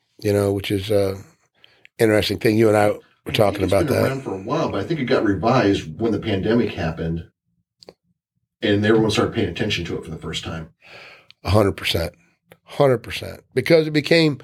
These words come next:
Speaker 1: this thing. And I, you know, you and I were talking about this yesterday. We have a client that's in, uh,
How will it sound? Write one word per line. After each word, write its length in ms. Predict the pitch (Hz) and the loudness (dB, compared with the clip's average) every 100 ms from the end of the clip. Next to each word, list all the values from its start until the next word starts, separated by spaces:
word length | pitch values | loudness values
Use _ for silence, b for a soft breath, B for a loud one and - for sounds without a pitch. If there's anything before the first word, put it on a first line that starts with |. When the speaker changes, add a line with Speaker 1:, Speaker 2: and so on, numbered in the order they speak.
| B B B 143 | B B B -2
Speaker 1:
this 220 | 127 - | 0 0
thing. 280 | 180 175 117 | 0 2 2
And 80 | |
I, 120 | 117 107 | 2 0
you 160 | 120 | 0
know, 60 | 139 | 2
you 140 | 120 143 | 2 2
and 100 | 131 | 4
I 100 | 165 | 2
were 80 | |
talking 300 | 104 113 110 | 2 -2 -2
about 200 | 110 104 | -2 -2
this 180 | 101 101 | -2 0
yesterday. 340 | 117 - - 104 | 2 2 2 2
We 100 | 107 | 4
have 160 | 107 | 2
a 60 | 98 | 0
client 420 | - 107 104 95 | -2 0 2 0
that's 240 | 101 98 113 | -2 -2 -2
in, 240 | 104 101 | -2 -2
uh, 300 | 95 95 | -2 -4